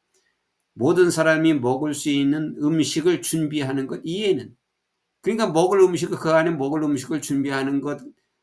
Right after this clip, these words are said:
그 일을 하는 것 이외에는, 다른 일은 이, 이날에는, 에, 일을 하지 마라.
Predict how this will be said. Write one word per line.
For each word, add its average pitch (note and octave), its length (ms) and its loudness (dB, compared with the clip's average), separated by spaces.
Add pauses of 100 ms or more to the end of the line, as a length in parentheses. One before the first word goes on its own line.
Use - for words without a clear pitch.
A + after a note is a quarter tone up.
(160)
그 D#3+ 340 2
일을 C#3+ 320 0
하는 D3+ 280 -2
것 C#3+ 180 -4
이외에는, D3+ 600 0 (180)
다른 D3+ 460 -2
일은 G#3+ 480 0 (340)
이, C#3+ 360 -4 (540)
이날에는, D3+ 920 0 (680)
에, F#2+ 260 -16
일을 B2 440 -4
하지 B2 320 -14
마라. F2+ 520 -16